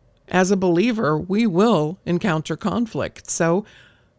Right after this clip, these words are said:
chapter six, verses ten to twenty will cover that. But before we dig into a single verse, we need to understand a little bit about the culture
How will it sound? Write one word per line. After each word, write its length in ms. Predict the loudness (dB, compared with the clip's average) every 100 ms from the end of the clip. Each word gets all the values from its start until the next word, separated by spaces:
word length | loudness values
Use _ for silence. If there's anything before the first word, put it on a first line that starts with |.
| _
chapter 420 | -6 -4 -2 -4
six, 600 | -4 -2 -2 -2 -4 -6
verses 400 | 0 0 0 -6
ten 480 | -2 0 0 -2 -4
to 120 | -6
twenty 540 | -8 -2 0 2 0 -4 -4
will 100 | -4
cover 280 | -2 -2
that. 420 | -2 -2 -6 -10 -20 _ _ _ _ _ _ _ _ _
But 200 | -2 0
before 360 | -4 0 2 4
we 120 | 2
dig 260 | 2 0
into 520 | 2 0 0 -2 -4 -4
a 280 | -6 -6 -8 -12 _ _ _ _
single 680 | -8 -4 -2 0 0 -2 -8
verse, 720 | -4 2 2 2 -4 -8 -10 -14 -20 -20 _ _ _
we 100 | 2
need 220 | 2 2 0
to 120 | 0
understand 600 | 2 2 0 0 2 2
a 60 | 2
little 240 | 2 2
bit 160 | 2 2
about 320 | 0 -4 -6
the 100 | -10
culture 640 | -6 -6 -6 -8 -8 -8